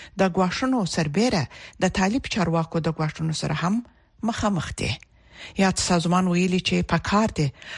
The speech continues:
هغه هیوادونه چې د دغو پولیسو په روزنه کې ونډه درلوده، اوس د هغوی د بیا میشتېدو په برخه کې مرسته وکړي.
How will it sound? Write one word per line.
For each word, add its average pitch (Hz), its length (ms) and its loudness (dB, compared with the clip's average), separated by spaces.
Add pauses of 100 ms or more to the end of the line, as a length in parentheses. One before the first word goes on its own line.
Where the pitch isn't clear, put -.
(160)
هغه 262 240 4
هیوادونه 170 500 2
چې 165 80 2 (100)
د 160 140 2
دغو 160 260 2
پولیسو 160 400 0
په 165 140 0
روزنه 160 320 2 (100)
کې 160 120 4 (520)
ونډه 247 280 4 (100)
درلوده، 233 380 2 (360)
اوس 277 140 4 (160)
د 185 100 2
هغوی 185 260 2 (140)
د 165 160 0
بیا 202 100 2 (120)
میشتېدو 165 420 0 (160)
په 156 180 2 (300)
برخه 208 220 0 (100)
کې 254 100 2 (480)
مرسته - 400 -4
وکړي. - 300 -4